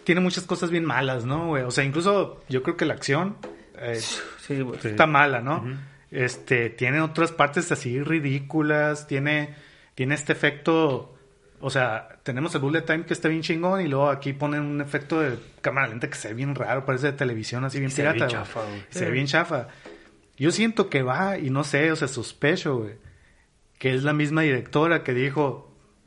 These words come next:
Speaker 1: "Váyanse a la verga, güey, <laughs> voy a hacer, voy a trolearlos haciendo cosas culeras acá, güey".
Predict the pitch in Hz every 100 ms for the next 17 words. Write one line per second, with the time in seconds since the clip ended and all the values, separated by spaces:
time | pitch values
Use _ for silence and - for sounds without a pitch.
0 | _ - 131 151 139 110 113 127 131 120
1 | 113 123 - - 123 135 139 147 139 127
2 | 135 139 131 120 131 160 143 110 - 120
3 | - 117 127 131 135 - 127 110 107 113
4 | 117 - 104 98